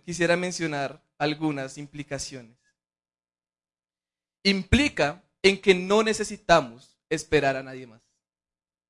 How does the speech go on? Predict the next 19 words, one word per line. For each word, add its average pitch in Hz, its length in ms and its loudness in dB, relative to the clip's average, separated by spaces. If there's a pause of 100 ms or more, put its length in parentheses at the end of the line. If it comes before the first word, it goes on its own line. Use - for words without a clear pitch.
(440)
Jesús 220 760 2
es 180 140 -2
el 190 120 -2
que 196 100 4
se 175 80 -4
ha 165 40 -4
estado 160 240 -4
esperando, 139 400 -4
hermano. 120 260 -20 (1120)
Jesús 247 580 6
es 202 120 2
el 214 140 6
cumplimiento 208 680 2
de 226 40 8
las 226 120 6
profecías. 175 720 0 (180)
Ya 185 200 10
vino, 294 580 4
cumplió 202 720 0